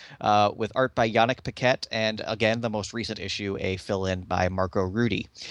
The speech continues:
And this is one of the few comics that's keeping even some remote sense of continuity to how things were before.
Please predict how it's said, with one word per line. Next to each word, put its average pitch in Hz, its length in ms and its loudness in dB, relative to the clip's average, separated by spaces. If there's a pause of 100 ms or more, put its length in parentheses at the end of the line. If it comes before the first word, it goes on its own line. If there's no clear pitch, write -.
(200)
And 131 160 6
this 185 140 2
is 240 120 -2
one 240 140 2
of 202 140 0
the 196 80 4
few 196 440 -2
comics 165 500 2
that's - 240 -2
keeping 151 560 -2
even 139 440 2
some 143 380 2
remote 110 500 2
sense - 340 0
of 101 120 0
continuity 101 540 0
to 104 80 -2
how 104 140 2
things 98 260 -4
were 101 140 -4
before. 101 480 -4